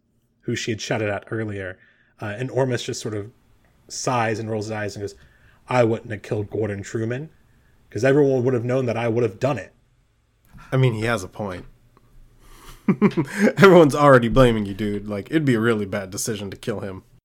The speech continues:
Speaker 1: Gordon was, uh, was, Gordon's just, he's always been a problem for the Glassmakers Guild. I don't like the way he organizes things. I don't like the work he does. The man was a hack. I wouldn't kill him because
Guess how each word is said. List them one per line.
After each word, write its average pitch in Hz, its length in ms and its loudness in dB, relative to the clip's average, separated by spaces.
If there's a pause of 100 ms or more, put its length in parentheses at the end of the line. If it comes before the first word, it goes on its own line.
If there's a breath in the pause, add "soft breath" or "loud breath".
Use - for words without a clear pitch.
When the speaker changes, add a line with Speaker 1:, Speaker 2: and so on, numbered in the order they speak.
(640)
Speaker 1:
Gordon 147 380 2
was, 107 180 -6
uh, 95 280 -8 (420)
was, 107 320 -12 (580)
Gordon's 180 380 2
just, - 280 -8 (1040 soft breath)
he's 131 180 -4
always 170 240 4
been 131 160 0
a 117 40 -6
problem 110 340 -4
for 120 100 -10
the 104 80 -10
Glassmakers 104 640 -10
Guild. 107 320 -12 (300)
I 165 80 -8
don't 135 180 0
like 117 200 -4
the 123 80 -4
way 110 160 -4
he 113 100 -8
organizes 104 640 -8
things. 120 300 -10
I 170 100 -2
don't 151 160 0
like 135 160 0
the 151 80 -2
work 135 240 -4
he 151 100 -6
does. 143 480 -4 (500)
The 127 60 -10
man 147 200 0
was 123 140 0
a 110 80 -2
hack. 98 400 -6 (540)
I 123 180 0
wouldn't 123 300 0
kill 156 220 2
him 113 120 -4
because 127 440 -6